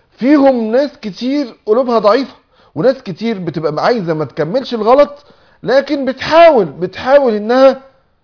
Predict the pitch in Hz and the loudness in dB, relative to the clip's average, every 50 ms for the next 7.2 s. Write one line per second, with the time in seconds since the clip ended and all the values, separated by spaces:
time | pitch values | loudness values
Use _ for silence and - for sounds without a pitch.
0 | _ _ _ _ _ _ _ - - 196 175 311 339 330 262 190 185 202 - - | _ _ _ _ _ _ _ -14 -12 -6 -2 0 0 0 0 0 -4 -6 -6 -4
1 | - 269 277 277 262 240 233 226 233 254 262 269 277 262 269 - _ _ - 226 | 0 0 2 2 2 0 -2 -2 -2 0 2 2 2 2 0 -12 _ _ 0 2
2 | 247 226 196 160 131 101 - _ _ _ _ - 151 208 277 302 - 302 277 277 | 2 2 2 0 -2 -4 -10 _ _ _ _ -4 4 6 6 6 6 4 0 0
3 | 262 240 254 - _ _ _ _ _ - - 254 285 294 311 330 349 349 294 - | 0 0 -4 -10 _ _ _ _ _ -10 -6 -4 -2 0 2 4 4 2 2 -2
4 | - - - - _ _ _ _ _ _ _ _ _ _ _ _ _ _ _ _ | -8 -20 -20 -20 _ _ _ _ _ _ _ _ _ _ _ _ _ _ _ _
5 | _ _ _ _ - 110 113 107 101 113 113 110 110 107 101 92 92 _ _ _ | _ _ _ _ -14 -12 -10 -10 -10 -12 -12 -12 -10 -10 -10 -12 -14 _ _ _
6 | _ _ _ _ _ _ _ _ _ - 123 127 - - _ - 196 202 208 214 | _ _ _ _ _ _ _ _ _ -10 -10 -10 -10 -10 _ -6 -2 -2 0 0
7 | 208 165 139 | -2 -4 -8